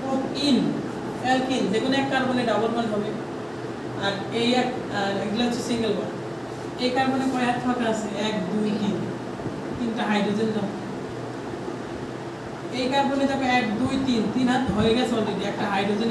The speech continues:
এখানে দিতে হবে, তাহলে চার হাত হয়ে যাবে এই কার্বনে। আর এখানে আরো দুইটা হাত ফাঁকা আছে, দুইটা হাইড্রোজেন। তো এখান থেকে আমরা লিখতে পারবো সিএইচ থ্রি, সিএইচ, ডাবল বন্ড সিএইচ টু।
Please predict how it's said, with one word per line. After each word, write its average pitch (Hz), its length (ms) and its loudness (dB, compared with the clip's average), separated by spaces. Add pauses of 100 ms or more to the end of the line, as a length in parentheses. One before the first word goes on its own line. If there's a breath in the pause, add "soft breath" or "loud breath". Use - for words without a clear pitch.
এখানে 185 280 0
দিতে - 200 -4
হবে, 165 180 -4
তাহলে 202 220 -2
চার 214 200 0
হাত 208 160 2
হয়ে 170 160 -2
যাবে 165 160 -4 (840)
এই 190 120 -2
কার্বনে। 170 280 -2 (920)
আর - 80 -2 (120)
এখানে 254 220 2 (100)
আরো 254 120 6 (100)
দুইটা 233 320 2
হাত 208 180 2 (100)
ফাঁকা 196 300 -2
আছে, 220 120 -2 (100)
দুইটা 196 260 0
হাইড্রোজেন। 165 280 -4 (1160)
তো 330 180 -2
এখান 254 200 2
থেকে 262 180 2
আমরা 240 200 2
লিখতে 226 240 2
পারবো 220 180 2 (120)
সিএইচ 214 440 2 (100)
থ্রি, 220 240 4 (720)
সিএইচ, 202 640 0 (560)
ডাবল 190 400 0
বন্ড 269 180 2 (100)
সিএইচ 185 320 0
টু। - 80 -2